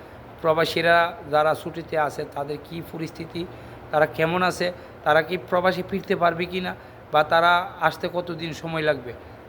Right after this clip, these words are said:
বা তারা কি ভিসার মেয়াদ বাড়াতে পারবে কি না বা বাড়িয়েছে কি না। হ্যাঁ, এই তথ্যগুলো কিন্তু আমরা পাচ্ছি না। আসলে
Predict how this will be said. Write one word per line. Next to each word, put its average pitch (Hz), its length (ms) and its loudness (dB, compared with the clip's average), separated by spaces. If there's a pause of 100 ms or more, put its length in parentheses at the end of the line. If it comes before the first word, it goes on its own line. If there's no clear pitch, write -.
বা 143 120 4
তারা 156 240 6
কি 160 160 -6
ভিসার 165 300 -2
মেয়াদ 165 260 -2
বাড়াতে 165 300 2
পারবে 160 320 0
কি 160 140 -8
না 160 120 -8 (380)
বা 139 100 0
বাড়িয়েছে 160 480 2
কি 160 140 -10
না। 156 120 -12 (340)
হ্যাঁ, 190 200 0
এই 185 200 -4
তথ্যগুলো 202 400 0
কিন্তু 208 200 -2
আমরা 202 200 2
পাচ্ছি 190 400 2
না। 147 140 -4
আসলে 190 360 -4